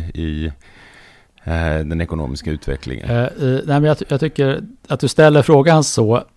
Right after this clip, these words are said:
Speaker 2: är egentligen ett positivt svar, för det, jag, jag tror många som inser problemet om vi skulle hamna i en sån situation. Eh,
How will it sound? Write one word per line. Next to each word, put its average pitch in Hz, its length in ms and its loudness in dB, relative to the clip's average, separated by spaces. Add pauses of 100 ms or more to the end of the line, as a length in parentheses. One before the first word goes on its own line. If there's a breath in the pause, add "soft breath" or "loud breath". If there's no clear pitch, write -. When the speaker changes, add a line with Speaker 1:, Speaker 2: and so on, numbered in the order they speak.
(540)
Speaker 2:
är 127 140 -2
egentligen 120 600 2
ett 110 100 -6
positivt 117 460 -2
svar, 120 380 2
för 110 140 -6
det, 117 220 0 (400 loud breath)
jag, 127 120 -4
jag 156 120 -2
tror 160 180 2 (260)
många 117 280 2
som 123 100 0
inser 113 760 0
problemet 107 1000 0
om 104 140 -4
vi 107 80 -2
skulle 101 320 -6
hamna 120 540 0
i 95 40 -2
en 90 60 -8
sån - 200 -12
situation. - 440 -12 (880 loud breath)
Eh, 110 220 -4